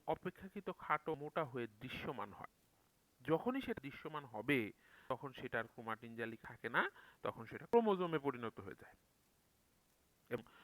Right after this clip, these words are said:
আমরা ক্রোমোজোম সম্পর্কে আজকেই জানবো, এই টপিকেই জানবো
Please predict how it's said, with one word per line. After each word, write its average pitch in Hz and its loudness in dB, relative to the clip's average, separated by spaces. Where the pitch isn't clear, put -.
আমরা 127 6
ক্রোমোজোম 156 -2
সম্পর্কে 143 -2
আজকেই 131 0
জানবো, 110 -2
এই 120 -6
টপিকেই 117 -4
জানবো 104 -2